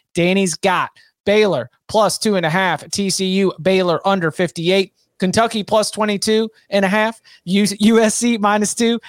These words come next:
Illinois, Michigan over forty and a half, Oklahoma State plus seven and a half, Clemson minus eighteen, U A B plus fourteen and a half,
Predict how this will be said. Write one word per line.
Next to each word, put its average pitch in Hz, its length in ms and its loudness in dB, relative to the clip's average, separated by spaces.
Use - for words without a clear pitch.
Illinois, 190 360 2
Michigan 185 400 0
over 165 180 2
forty 214 320 0
and 208 80 0
a 202 40 0
half, 202 300 0
Oklahoma 226 400 2
State 214 280 -2
plus 180 180 0
seven 196 260 2
and 185 100 0
a 180 40 0
half, 196 260 0
Clemson 220 440 -2
minus 175 300 0
eighteen, 202 500 -2
U 180 240 0
A 170 100 4
B 208 300 0
plus 170 260 0
fourteen 196 480 -2
and 196 100 0
a 190 40 0
half, 202 240 0